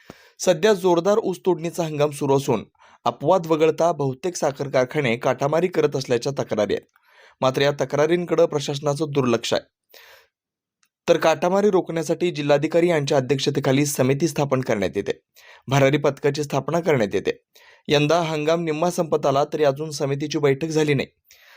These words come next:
भरारी पथकाची स्थापना झालेली नाही. त्यामुळे वजन काट्याची तपासणी करण्याचा प्रश्नच येत नाही. शेतकऱ्यांची राजरोसपणे लूट सुरू आहे. यावरून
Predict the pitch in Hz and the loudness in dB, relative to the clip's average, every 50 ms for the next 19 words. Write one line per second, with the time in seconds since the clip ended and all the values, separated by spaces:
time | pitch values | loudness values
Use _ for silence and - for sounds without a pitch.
0 | _ _ - 156 170 180 190 202 196 196 180 180 - 190 165 175 175 - - 165 | _ _ -2 2 4 4 4 4 4 2 0 0 0 -2 -2 -2 -4 -4 -2 -2
1 | 151 143 156 151 151 147 143 131 113 107 104 92 82 - - _ _ _ _ _ | -2 -2 -2 -2 0 0 0 0 0 0 -2 -4 -8 -10 -12 _ _ _ _ _
2 | _ _ _ _ _ _ _ _ _ _ _ _ - 151 147 156 160 160 151 143 | _ _ _ _ _ _ _ _ _ _ _ _ 0 2 4 4 4 4 4 2
3 | 147 190 208 202 185 180 - 175 175 170 190 175 - 156 139 151 143 160 165 151 | 2 0 -2 0 0 0 0 0 -2 -2 -2 -2 -2 0 0 -2 -4 -4 -6 -2
4 | - 151 139 135 135 135 156 151 143 139 131 131 143 - 156 - 101 - - - | 0 0 2 2 0 0 -2 -2 -2 -2 -2 -2 -2 -2 0 0 -2 -4 -4 -8
5 | - - _ _ _ _ - - - - _ - - 180 170 143 139 180 185 196 | -12 -12 _ _ _ _ -20 -20 -20 -20 _ -2 0 0 0 2 0 0 0 0
6 | 196 175 196 196 180 165 151 160 165 175 165 - - 175 175 170 151 147 151 139 | 0 0 2 2 2 2 2 0 -4 -4 -6 -6 -8 -6 -6 -6 -4 -6 -6 -6
7 | - - - 101 92 - - _ _ _ _ _ _ _ _ - 120 131 131 127 | -6 -6 -6 -4 -4 -6 -6 _ _ _ _ _ _ _ _ -2 0 2 2 2
8 | 139 143 156 165 170 | 2 2 0 0 -4